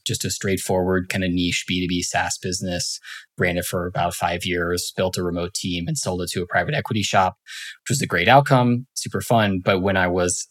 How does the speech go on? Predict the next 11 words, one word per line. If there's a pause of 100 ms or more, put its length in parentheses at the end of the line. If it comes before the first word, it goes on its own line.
(120)
launching
that, (360)
I
had
to
launch
it
with (240)
credit
card
debt.